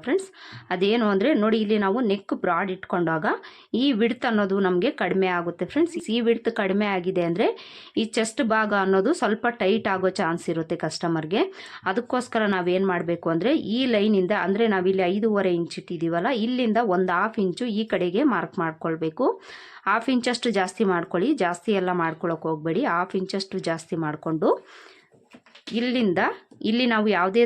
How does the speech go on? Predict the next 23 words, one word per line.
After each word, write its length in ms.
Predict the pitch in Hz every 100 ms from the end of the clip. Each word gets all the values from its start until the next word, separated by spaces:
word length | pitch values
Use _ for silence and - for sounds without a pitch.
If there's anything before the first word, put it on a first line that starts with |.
| 233
ಥರ 80 | 214 214
ಚೇಂಜಸನ್ನು 520 | 190 190 190 190 185 175
ಮಾಡ್ಕೊಳ್ಬಾರ್ದು. 600 | 165 160 170 160 160 151 247 214
ಇಲ್ಲಿಂದ 360 | 214 220 202 202 208
ಇಲ್ಲಿಗೆ 300 | 180 175 208 - - - - _ 208
ಈ 40 | 214
ಥರ 120 | 196 214 381 - _ 175
ಲೈನನ್ನು 360 | 180 180 170 170
ಹಾಕ್ಕೊಳ್ಬೇಕು. 600 | 160 160 170 160 160 156 262 - - _ _ _ _ _ _ _ _ - _ - _ - - -
ನೋಡಿ, 140 | 190 190
ಈ 20 | 190
ಥರ 100 | 190 180
ಲೈನ್ 180 | 170 170
ಹಾಕ್ಕೊಂಡು 400 | 160 - 160 165 427 - - - - _ _ - - 226
ಈ 40 | 285 285
ಕಾರ್ನರಿಂದ 580 | 220 196 196 180 175 170 165
ನಾವು 200 | 160 196 359 - - - - 190 214
ಒಂದು 240 | 247 262 262
ಕಾಲು 220 | 226 196 180
ಇಂಚ್ಗೆ 300 | 170 165 240 359
ಮಾರ್ಕ್ 260 | 202 170 - 170
ಮಾಡ್ಕೊಳ್ಬೇಕು. 640 | 156 - 160 156 156 262 453 - - - - 202
ಒಂದು 200 | 208 220